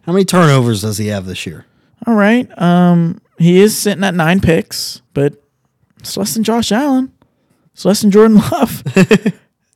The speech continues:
Speaker 2: Uh, it's only w-, one
Speaker 1: One
Speaker 2: more
Speaker 1: more
Speaker 2: than Pat
Speaker 1: than
Speaker 2: Mahomes and Jalen Hurts.
Speaker 1: Yeah, okay.
Speaker 2: You know, like, yeah, it's not good, but
Speaker 1: I just,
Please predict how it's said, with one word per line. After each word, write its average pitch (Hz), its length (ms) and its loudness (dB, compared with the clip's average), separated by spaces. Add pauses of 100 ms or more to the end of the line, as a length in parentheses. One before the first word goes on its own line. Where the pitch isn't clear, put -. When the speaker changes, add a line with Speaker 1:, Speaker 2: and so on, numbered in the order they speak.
Speaker 2:
Uh, 170 300 6
it's 160 140 -2
only 220 360 4
w-, 170 260 0 (500)
one 156 100 -10
Speaker 1:
One 175 260 4
Speaker 2:
more - 180 4
Speaker 1:
more 151 40 6
Speaker 2:
than 156 160 2
Pat 156 180 4
Speaker 1:
than 185 80 2
Speaker 2:
Mahomes 202 240 2
and 175 100 0
Jalen 185 280 2
Hurts. 208 440 0
Speaker 1:
Yeah, 120 380 -4 (260)
okay. 117 380 -8 (240)
Speaker 2:
You 233 140 -2
know, 269 180 -4
like, 262 220 -6
yeah, 339 240 4
it's 330 120 -6
not 196 220 -2
good, 147 460 -4 (520)
but 160 320 -2 (640)
Speaker 1:
I 165 80 -4
just, - 240 -8